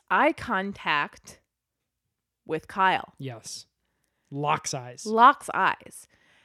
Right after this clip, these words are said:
Speaker 1: And Kyle's been sort of sparking with a lot of people
Speaker 2: Yeah.
Speaker 1: throughout this episode, but something is different here.
Speaker 2: Yeah.
Speaker 1: And they look at each other and Courtney goes, "I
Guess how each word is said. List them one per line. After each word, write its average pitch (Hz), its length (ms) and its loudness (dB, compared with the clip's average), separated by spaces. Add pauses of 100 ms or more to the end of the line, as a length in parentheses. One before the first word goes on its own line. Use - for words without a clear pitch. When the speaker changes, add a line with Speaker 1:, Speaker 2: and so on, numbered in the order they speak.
(320)
Speaker 1:
And 269 580 2 (360)
Kyle's 403 520 0
been 370 220 2
sort 302 200 -2
of 294 120 -2
sparking 226 580 0
with 220 140 -6
a 208 60 -4
lot 208 260 4
of 247 100 -4
people 202 480 -6
Speaker 2:
Yeah. 143 100 -4
Speaker 1:
throughout 180 220 0
this 190 180 -4
episode, 175 520 -4
but - 180 -6 (120)
something 403 800 -4
is 302 160 -6
different 214 380 -8
here. - 340 -16 (160)
Speaker 2:
Yeah. 135 240 -8 (840)
Speaker 1:
And 226 680 -6 (200)
they 208 280 0
look 302 200 -4
at 403 60 2
each 370 180 -2
other 285 420 -2 (100)
and 214 560 -4 (1800)
Courtney 277 500 -4
goes, 220 440 -6 (120)
"I 277 480 -12